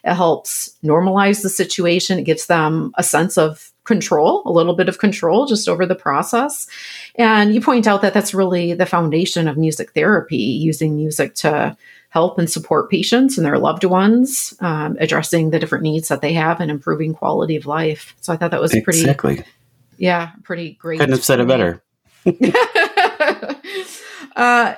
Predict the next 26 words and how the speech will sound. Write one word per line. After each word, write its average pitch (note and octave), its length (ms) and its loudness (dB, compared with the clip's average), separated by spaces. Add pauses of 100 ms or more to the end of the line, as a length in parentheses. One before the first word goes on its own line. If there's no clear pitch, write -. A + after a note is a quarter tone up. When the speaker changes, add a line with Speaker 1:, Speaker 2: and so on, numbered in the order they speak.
Speaker 1:
you C4 560 0
mentioned, A3 920 0
I G3 100 4
think G#3+ 400 -2
on E3+ 280 0
N F3 260 -2
P D#3 280 -6
R, E3 560 2
one G3+ 560 2
story G3+ 600 2
about F3+ 600 2
a A3 100 0
patient F#3 480 -4
who F3+ 100 -6
had D#3 160 -2
leukemia D#3 840 -4 (500)
that G#3+ 220 4
Speaker 2:
Mm-hmm. - 20 4
Speaker 1:
just A#3 420 2
was A3 160 2
such A#3 220 0
a A#3 60 0
powerful F#3+ 520 0
story. F3 1040 -2
And F#3 480 0 (380)
I G#3+ 260 2